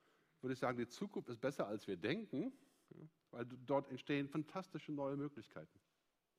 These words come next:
Die anderen Sachen sind vielleicht nicht so wahnsinnig gut. Datenschutz, Privatsphäre, Cyberwarfare.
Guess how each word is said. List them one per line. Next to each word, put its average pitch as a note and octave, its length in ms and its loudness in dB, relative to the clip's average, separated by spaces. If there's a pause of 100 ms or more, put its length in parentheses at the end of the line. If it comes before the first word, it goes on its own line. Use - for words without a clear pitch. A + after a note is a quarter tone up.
(1500)
Die B2+ 80 -6
anderen A3 260 4
Sachen F3+ 260 4
sind F3 140 2
vielleicht F#3+ 280 2
nicht B3 220 0
so D3 140 2
wahnsinnig G#2 500 2
gut. E2+ 320 -6 (1160)
Datenschutz, B2 720 0 (220)
Privatsphäre, A#2+ 800 0 (400)
Cyberwarfare. A#2 920 0